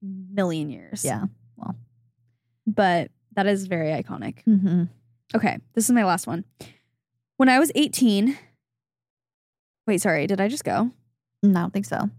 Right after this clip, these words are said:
Speaker 2: Well,
Speaker 1: I
Speaker 2: I
Speaker 1: was
Speaker 2: don't
Speaker 1: talking
Speaker 2: have
Speaker 1: about
Speaker 2: any more,
Speaker 1: Oh, you don't
Speaker 2: so
Speaker 1: have any more?
Speaker 2: Yeah.
Speaker 1: Okay. Here we go. When I was eighteen, my parents told me that my dad was sterile and couldn't have kids. They decided to use a sperm donor.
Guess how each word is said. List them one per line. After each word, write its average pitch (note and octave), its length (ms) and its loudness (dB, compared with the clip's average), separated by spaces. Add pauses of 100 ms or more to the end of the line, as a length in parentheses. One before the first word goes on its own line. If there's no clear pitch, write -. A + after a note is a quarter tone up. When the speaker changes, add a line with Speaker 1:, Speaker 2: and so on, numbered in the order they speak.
(180)
Speaker 2:
Well, A3 140 4
Speaker 1:
I G3 80 2
Speaker 2:
I - 40 0
Speaker 1:
was A3+ 60 2
Speaker 2:
don't A3 60 6
Speaker 1:
talking B3 60 8
Speaker 2:
have C4 100 6
Speaker 1:
about A#3+ 80 8
Speaker 2:
any G#3 120 8
more, F3+ 360 4 (100)
Speaker 1:
Oh, A#3 40 4
you A#3 80 8
don't A3 80 6
Speaker 2:
so A3+ 40 6
Speaker 1:
have A3 80 4
any G#3 100 0
more? A3 180 0
Speaker 2:
Yeah. E3 240 0
Speaker 1:
Okay. - 180 -4 (880)
Here G3+ 80 0
we F3 80 -2
go. - 80 -6 (460)
When A3+ 120 4
I A3 80 4
was B3 140 2
eighteen, G#3 680 0
my G#3+ 180 0
parents A3+ 380 -2
told A3 200 0
me A3 100 4
that G3 120 0
my G3 120 2
dad F#3+ 260 0
was G3+ 140 0
sterile F3 480 0
and G#3 180 -2
couldn't F#3+ 300 -4
have F#3 200 -4
kids. - 540 -4 (880)
They A#3 80 4
decided A#3+ 380 4
to A#3+ 100 0
use G#3 80 2
a G#3 60 2
sperm D#4+ 300 2
donor. G#2+ 320 -2